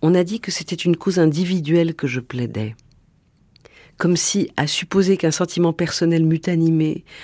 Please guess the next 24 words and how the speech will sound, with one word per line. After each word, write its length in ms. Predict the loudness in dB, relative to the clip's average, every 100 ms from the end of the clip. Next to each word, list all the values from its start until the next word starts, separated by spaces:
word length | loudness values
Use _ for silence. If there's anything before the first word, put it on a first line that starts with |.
| -18 -18 -4
j'eusse 320 | -2 0 0
été 260 | -2 0 2
le 100 | 2
seul 320 | 2 2 2
être 240 | 2 0
infortuné 760 | -2 0 -4 -4 -2 2 4 2
dans 160 | 0
cette 280 | 0 -2 -2
humanité 500 | 0 2 0 0 -2
paisible 720 | -2 -2 0 0 -4 -6 -6 -4
et 120 | -2 0
radieuse. 760 | -2 -4 -6 -8 -8 -10 -14 -14 -18 _ _ _ _ _ _ _ _ -20 -20 _
Assez 340 | -2 0 0
de 140 | 2 0
cris, 420 | -2 -4 -2 0
de 140 | 0
douleur 420 | 0 0 2 2 2
et 60 |
de 80 | -2
sympathie 500 | -2 -2 -2 -2 0
ont 80 | 0
répondu 480 | 0 0 -2 0 0
aux 80 |
miens, 380 | 0 0 -2 -4